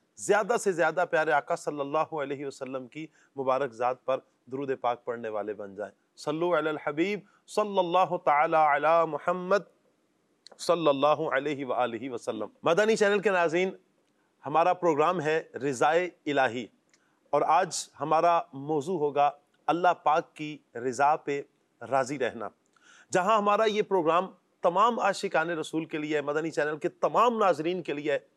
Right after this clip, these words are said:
وہیں پر ہمارے معاشرے کے وہ افراد کے جو special person افراد ہیں، جو سننے سے، بولنے سے قاصر ہیں، یعنی سن نہیں سکتے، بول نہیں سکتے، وہ اشاروں کی زبان سمجھتے ہیں۔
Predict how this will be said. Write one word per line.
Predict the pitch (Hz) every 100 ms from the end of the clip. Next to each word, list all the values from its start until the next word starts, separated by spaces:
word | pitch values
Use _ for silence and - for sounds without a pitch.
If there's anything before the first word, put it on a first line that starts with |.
| _
وہیں | 135 160
پر | 180 175
ہمارے | 151 151 165
معاشرے | 165 147 143 156 165
کے | 202 143
وہ | 233
افراد | 190 - 147 156 170 _ _ _ _ _ -
کے | 180 190 190 190 - _ 127
جو | 208
special | 233 - 269 269 269
person | 196 170 185 185 - _ _ -
افراد | 139 151 139 151
ہیں، | 139 143 - _ -
جو | 120 156
سننے | - 156 156 165
سے، | - 147 143 - _ 120
بولنے | 156 185 202 202
سے | 202
قاصر | 185 165 165 190 170
ہیں، | 127 - _ -
یعنی | 185
سن | - - 214
نہیں | 185 185
سکتے، | 160 139 - 143 - _
بول | 127 180 233 220
نہیں | 175
سکتے، | 190 156 - 147 - _ 170
وہ | 233
اشاروں | 226 - 185 240 254
کی | 214
زبان | 165 143 170
سمجھتے | - 147 147 170
ہیں۔ | 131